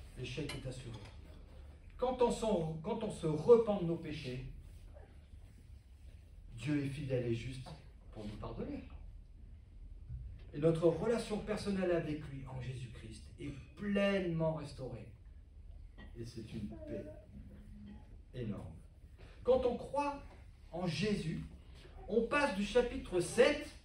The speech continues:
de cette défaite écrasante, au chapitre huit, une victoire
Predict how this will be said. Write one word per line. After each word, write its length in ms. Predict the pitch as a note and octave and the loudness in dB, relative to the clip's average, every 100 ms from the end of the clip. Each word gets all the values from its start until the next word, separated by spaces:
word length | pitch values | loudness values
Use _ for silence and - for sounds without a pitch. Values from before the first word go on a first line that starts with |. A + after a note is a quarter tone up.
| - - | -18 -12
de 40 | C3+ | -10
cette 460 | C#3 C#3 C3 - - | -6 -6 -6 -8 -4
défaite 460 | D#3 D#3 C#3 - - - - - - - - | -2 -2 -4 -8 -12 -14 -14 -16 -18 -10 -2
écrasante, 720 | B3 - F#3 E3 D#3+ D#3+ - - - - - | 0 0 -2 0 0 0 -8 -14 -16 -16 -8
au 120 | D3+ | -6
chapitre 520 | - C3 A#2+ A#2 G#2+ G#2+ | -2 -4 -4 -10 -8 -8
huit, 280 | G#2 A2+ A2 - - - - | -6 -8 -10 -14 -18 -16 -8
une 120 | G#2 | -6
victoire 460 | A2 - B2 B2 | -6 -6 -6 -6